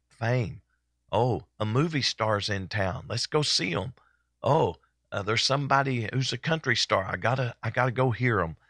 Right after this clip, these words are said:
I gotta get their autograph." You know, I don't read anywhere where Paul, um, John, or any of the disciples were running after people.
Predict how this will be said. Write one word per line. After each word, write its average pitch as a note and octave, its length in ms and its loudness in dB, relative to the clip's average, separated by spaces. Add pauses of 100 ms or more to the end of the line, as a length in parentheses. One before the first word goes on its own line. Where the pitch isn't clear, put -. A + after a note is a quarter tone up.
(160)
I G2+ 80 -2
gotta C3 200 4
get C3 180 -2
their - 180 -2
autograph." F#2+ 720 -2 (1600)
You B2 120 -4
know, B2 320 2
I C3 80 2
don't G#3 280 -4
read B2 280 2
anywhere F#2+ 540 0
where F#2+ 320 2 (180)
Paul, A#2+ 560 2 (640)
um, E2+ 460 -8 (800)
John, A2+ 560 2 (880)
or C#2+ 300 -8
any C3+ 260 0
of A2+ 140 0
the F2 100 -10
disciples E2+ 840 2 (680)
were G2+ 160 2
running B2+ 500 0
after B2 300 -2
people. B2 560 -2